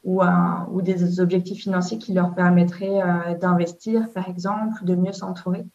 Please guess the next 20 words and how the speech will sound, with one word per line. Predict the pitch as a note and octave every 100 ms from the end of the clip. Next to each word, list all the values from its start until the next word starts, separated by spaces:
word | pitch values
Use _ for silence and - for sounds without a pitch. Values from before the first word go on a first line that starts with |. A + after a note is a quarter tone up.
| _ -
Et | F#3
donc, | F#3 G#3+ A3
euh, | G#3+ F#3 F3 E3+
voilà, | F#3 E3+ - -
je | - - _
pense | G#3+ A3
qu'il | A3 F#3+
y |
a | F3
un, | E3 F3 F3
un | G#3
juste | G#3+ A#3 C#4+
milieu | B3 A#3+ A#3 B3+
à | A3+
trouver, | - A3+ G#3+ A3+ - - - _
finalement, | - A3+ G#3+ G3+ G3 G#3 A#3+ - -
euh, | F#3+ F3+ F3 F3 F3 F3+
sans | - A#3+ B3
se | B3
sacrifier | A3 G3+ G3 - F#3 - A3+ C4 C#4